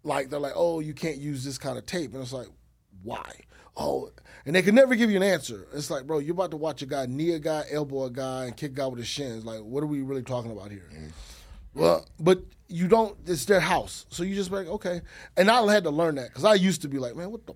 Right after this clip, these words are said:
Speaker 1: fuck? Like,
Speaker 2: Mm.
Speaker 1: you been a dick. Like, I just did this shit."
Speaker 2: Yeah, I
Speaker 1: But, like,
Speaker 2: just
Speaker 1: yo, so,
Speaker 2: yeah.
Speaker 1: like, now in New York, "Hey, what do y'all guys want?" And then when you give them that respect, they're like, "Okay," they leave you alone. You know, um, Florida is definitely, like, they like it. Texas is another one.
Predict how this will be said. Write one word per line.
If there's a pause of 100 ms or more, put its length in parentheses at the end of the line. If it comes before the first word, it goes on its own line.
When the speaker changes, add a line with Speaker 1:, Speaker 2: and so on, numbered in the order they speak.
(120)
Speaker 1:
fuck?
Like,
Speaker 2:
Mm.
Speaker 1:
you
been
a (140)
dick.
Like,
I
just
did
this
shit." (540)
Speaker 2:
Yeah,
I
Speaker 1:
But,
like,
Speaker 2:
just
Speaker 1:
yo, (140)
so,
Speaker 2:
yeah.
Speaker 1:
like,
now (640)
in
New
York,
"Hey,
what
do
y'all
guys
want?" (120)
And
then
when
you
give
them
that
respect,
they're
like,
"Okay,"
they
leave
you
alone. (420)
You
know, (360)
um,
Florida
is
definitely,
like,
they
like
it.
Texas
is
another
one.